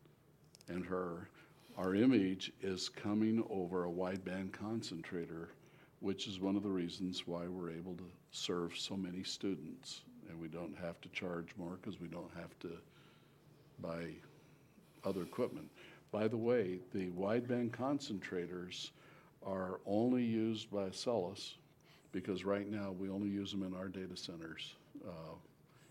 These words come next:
it's a technology that we think's pretty neat, and, and so far we just build them for ourselves, which gives us a, a real advantage and helps us take care of the most amazing students on planet Earth.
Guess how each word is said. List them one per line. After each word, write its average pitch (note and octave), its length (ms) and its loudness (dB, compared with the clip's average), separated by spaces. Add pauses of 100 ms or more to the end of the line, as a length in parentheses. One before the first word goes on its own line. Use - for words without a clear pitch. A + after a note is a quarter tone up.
it's - 240 -8
a E2+ 100 -2
technology F2 960 -6
that D#2+ 160 -8 (320)
we F2+ 60 -4
think's - 440 -8 (200)
pretty F#2+ 220 -2
neat, F2 340 -8
and, E2+ 180 -10 (760)
and E2+ 220 -6
so G2+ 200 0
far A2 260 2
we G2+ 140 -2
just F#2+ 240 -6
build F2+ 160 -2
them F2+ 100 -4
for F#2+ 200 -6
ourselves, F2+ 720 -10 (140)
which - 180 -10
gives F2+ 200 -4
us - 180 -8
a, - 420 -14
a - 40 -8
real E2+ 200 -8
advantage E2+ 560 -10
and E2 120 -12
helps - 260 -14
us F2 180 -12
take F2+ 200 -8
care D#2 280 -8
of E2 140 -12 (540)
the E2+ 40 -6
most F2 360 -6
amazing E2+ 480 -8
students - 540 -8
on F2 100 -10
planet - 420 -14
Earth. - 160 -12